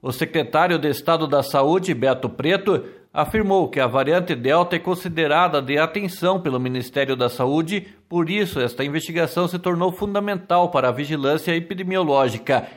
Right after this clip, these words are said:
e vai apoiar na decisão de novas medidas de enfrentamento e controle da pandemia. Beto Preto reafirmou a importância das medidas preventivas contra a covid dezenove,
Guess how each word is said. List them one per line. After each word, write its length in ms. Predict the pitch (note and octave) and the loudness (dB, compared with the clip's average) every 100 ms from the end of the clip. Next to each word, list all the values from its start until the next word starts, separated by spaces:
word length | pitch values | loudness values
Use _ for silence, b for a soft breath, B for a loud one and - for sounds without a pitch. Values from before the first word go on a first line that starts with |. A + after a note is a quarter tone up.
| - | -8
e 80 | C3 | -2
vai 220 | A#2+ C3 | 2 2
apoiar 520 | C#3+ F#3 F3 C3+ B2 | 2 0 2 2 2
na 120 | A2+ | 0
decisão 560 | A2 C3+ A#2+ A#2+ C#3+ D#3 | -2 -2 -2 -2 0 0
de 100 | D#3+ | 0
novas 400 | C#3+ F#3 G3 E3+ | 2 2 2 -2
medidas 540 | E3+ C3 D3 C#3+ C3 | -4 -4 -2 0 -2
de 100 | B2+ | -2
enfrentamento 800 | C#3+ C#3 G#3 G3 D#3 D3+ F3 F#3+ - | -4 -4 -2 0 0 0 0 -2 -6
e 100 | E3+ | -8
controle 680 | - G#3+ F#3 D#3+ G3+ F#3+ | -6 -8 -6 0 2 2
da 120 | C3+ B2 | 0 0
pandemia. 720 | C#3 B2+ B2 A#2+ B2 A#2 F#2 B B B _ | 0 0 0 2 2 2 0 B B B _
Beto 320 | A2 A2 A2 | -4 -4 -4
Preto 440 | A2+ A#2+ D#3+ E3+ E3+ | -8 -2 -2 0 -2
reafirmou 600 | F#3 F#3+ A3 G3+ E3+ D#3 | 0 0 -2 0 2 4
a 60 | D#3+ | 2
importância 680 | F3 G#3 F#3+ F3+ G3 F3+ C3 | 0 -2 0 0 0 0 -2
das 180 | B2 | -4
medidas 520 | B2+ C#3+ B2+ F3 D#3+ - | -4 -6 -4 -2 -4 -4
preventivas 800 | F#3 G3 G3 C3+ E3+ F#3 F#3+ - | -4 -2 -2 -2 -2 0 -2 -2
contra 440 | F#3+ G#3+ G#3+ G#3+ | 0 0 0 -2
a 40 | |
covid 460 | G#3 G3+ E3+ F#3+ G3 | -2 -4 -4 -4 -4
dezenove, 600 | F3 G3 D#3 D#3+ C#3+ | -2 0 2 4 2